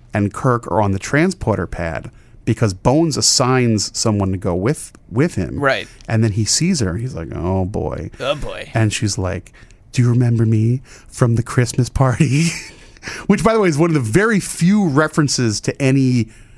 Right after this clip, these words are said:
Speaker 1: religious holidays in the entire
Speaker 2: I was
Speaker 1: show.
Speaker 2: wondering about that.
Speaker 1: Yeah, that was, that was still early days. And it's, uh, and then they have the dream sequence of, like, him with one of the crew,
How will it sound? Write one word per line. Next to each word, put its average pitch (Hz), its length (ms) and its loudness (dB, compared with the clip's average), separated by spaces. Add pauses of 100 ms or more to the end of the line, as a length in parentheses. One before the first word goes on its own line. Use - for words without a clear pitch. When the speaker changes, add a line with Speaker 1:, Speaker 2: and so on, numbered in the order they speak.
(160)
Speaker 1:
religious 120 500 2
holidays 98 720 0
in 104 180 -2
the 95 120 2
entire 92 300 0
Speaker 2:
I 135 80 2
was 139 160 0
Speaker 1:
show. 147 100 -2
Speaker 2:
wondering 147 340 0
about 90 300 -8
that. 87 220 -4
Speaker 1:
Yeah, 113 180 2
that 107 180 2
was, 147 180 2
that 147 140 4
was 196 100 0
still 185 280 2
early 151 260 2
days. 127 420 2 (680)
And 135 540 2 (380)
it's, 147 440 2 (140)
uh, 117 300 4
and 120 180 4
then 143 80 4
they 147 120 2
have 113 200 0
the 107 80 -4
dream 311 380 2
sequence - 500 -2
of, 101 260 -6
like, 101 180 -6
him 113 280 2
with 110 180 0
one 104 180 2
of 95 60 -4
the - 80 -8
crew, - 540 -2